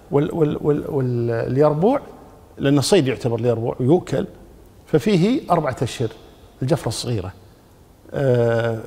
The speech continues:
هذا بالنسبة للصيد الذي ورد فيه. الذي لم يرد فيه نص، الذي قيمته، يعني، و-، وما يشبه شيء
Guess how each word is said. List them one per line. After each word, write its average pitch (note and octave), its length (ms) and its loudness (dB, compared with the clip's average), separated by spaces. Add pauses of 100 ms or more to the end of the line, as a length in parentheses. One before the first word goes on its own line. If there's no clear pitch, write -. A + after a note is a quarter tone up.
(140)
هذا G3+ 220 4
بالنسبة G3 640 0 (300)
للصيد F3+ 1000 2 (260)
الذي D3 460 4 (640)
ورد C#3 300 6
فيه. A2 200 -2 (400)
الذي A3+ 280 8
لم C#4 180 8
يرد A#3 200 6
فيه G#3 280 6
نص، C#4 380 2 (960)
الذي F3+ 220 6
قيمته، B2+ 640 0 (680)
يعني، C#3+ 180 6
و-، E3 260 4
وما F#3 180 6
يشبه F3 340 2
شيء B2 260 -2